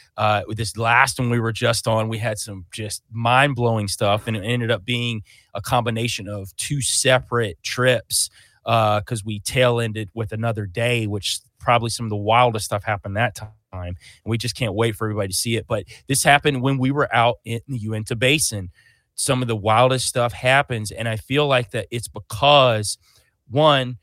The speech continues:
we believe that the world is made up of weird and strange things. And when you do understand that, I think you're more open-minded to seeing that. And I think those things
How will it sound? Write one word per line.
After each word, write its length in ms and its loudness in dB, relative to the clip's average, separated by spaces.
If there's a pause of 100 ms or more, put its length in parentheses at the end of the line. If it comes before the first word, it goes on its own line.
(260)
we 120 0
believe 440 0
that 120 -6
the 80 -6
world 420 0
is 140 -8
made 220 -4
up 120 -4
of 140 -14
weird 500 -4
and 140 -10
strange 480 -8
things. 500 -12
And 320 -4
when 220 -4
you 280 -6 (120)
do 640 -2
understand 640 0
that, 300 -4 (240)
I 80 -2
think 160 -2
you're 100 -2
more 240 0
open-minded 540 -2
to 80 -10
seeing 480 -4
that. 320 2
And 120 0
I 120 2
think 180 -10
those 220 0
things 280 -2